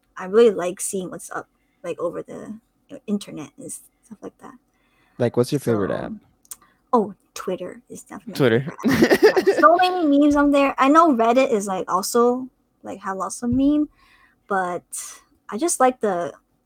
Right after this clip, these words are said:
Speaker 1: the U I, like, the user interface more. Looks much
Speaker 2: Mm-hmm.
Speaker 1: better to navigate through. And the people who comment there is pretty funny. Like,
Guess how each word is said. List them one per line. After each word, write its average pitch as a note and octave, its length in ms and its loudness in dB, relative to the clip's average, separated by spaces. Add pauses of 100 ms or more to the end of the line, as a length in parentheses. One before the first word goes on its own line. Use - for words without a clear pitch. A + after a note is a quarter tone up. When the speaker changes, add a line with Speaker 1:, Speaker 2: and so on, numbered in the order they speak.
(440)
Speaker 1:
the G3+ 140 -4
U G3+ 280 -2
I, A#3 280 0
like, A3 140 -2
the F3 100 -6
user F#3+ 280 -8
interface A3 480 -6
more. B3 360 -2 (100)
Looks - 480 -8
much F3+ 200 -8
Speaker 2:
Mm-hmm. A2 60 -10
Speaker 1:
better A#3 380 -4 (240)
to A3 100 -8
navigate F#3 480 -6
through. G3+ 340 -2 (480)
And D4 560 0 (640)
the G#3 380 -2
people D4 240 2
who A#3+ 160 -2
comment C#4+ 500 2
there F4+ 280 4
is - 220 -2 (240)
pretty G#3+ 180 -6
funny. F#3 480 -14
Like, - 180 -10